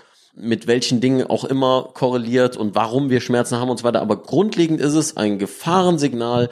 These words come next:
von deinem Nervensystem, was dir sagt, "Stoppe das, was du aktuell machst." Und damit ist nicht immer nur diese eine Bewegung gemeint, weil es kann beispielsweise, wenn du dich dann vorbeugst und du Rückenschmerzen bekommst,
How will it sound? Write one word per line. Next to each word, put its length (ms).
von 320
deinem 200
Nervensystem, 640
was 160
dir 140
sagt, 280
"Stoppe 840
das, 440
was 160
du 120
aktuell 420
machst." 500
Und 160
damit 240
ist 300
nicht 240
immer 200
nur 440
diese 460
eine 180
Bewegung 460
gemeint, 480
weil 300
es 180
kann 220
beispielsweise, 580
wenn 140
du 60
dich 120
dann 140
vorbeugst 560
und 120
du 100
Rückenschmerzen 600
bekommst, 440